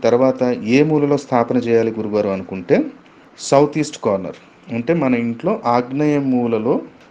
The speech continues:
ఒక ఎరుపు రంగు తొట్టిలో కానీ, క్రీమ్ రంగు తొట్టిలో కానీ మట్టిలో పెట్టాలి. ఎందుకంటే చాలామంది ఏంటంటే గ్లాస్ జార్స్లో పెడుతుంటారు, వాటర్ పోసేసి, అలా పెట్టకూడదు. మనీ ప్లాంట్ ఎప్పుడు కానీ కొంచెం పెద్దగా ఉండేటట్టు చూసుకొని మట్టిలో ఉండేటట్టు పెట్టాలి.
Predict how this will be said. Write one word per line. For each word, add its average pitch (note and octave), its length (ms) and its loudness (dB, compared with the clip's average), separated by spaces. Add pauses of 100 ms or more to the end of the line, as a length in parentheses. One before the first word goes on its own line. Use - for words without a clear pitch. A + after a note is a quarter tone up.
ఒక A#2 160 0
ఎరుపు B2 320 0
రంగు D3+ 220 2
తొట్టిలో A#2+ 400 0
కానీ, A#2+ 380 0 (420)
క్రీమ్ C3+ 300 2
రంగు B2+ 160 6
తొట్టిలో A2+ 380 0
కానీ G#2+ 360 -2 (580)
మట్టిలో A#2+ 400 2
పెట్టాలి. G2 420 -2
ఎందుకంటే B2+ 400 -2
చాలామంది B2+ 400 2
ఏంటంటే A#2+ 560 -4 (180)
గ్లాస్ A#2 540 0
జార్స్లో B2 420 2
పెడుతుంటారు, A2+ 460 -4
వాటర్ G#2+ 260 -2
పోసేసి, G#2+ 460 -8
అలా D3+ 160 2
పెట్టకూడదు. A2 760 -6 (600)
మనీ B2 180 0
ప్లాంట్ C#3 300 0
ఎప్పుడు B2 180 -4
కానీ B2 180 0
కొంచెం B2+ 320 -4
పెద్దగా A#2 220 2
ఉండేటట్టు B2 520 2
చూసుకొని A2+ 420 -4
మట్టిలో C#3+ 480 2
ఉండేటట్టు B2+ 400 0
పెట్టాలి. G2 320 -2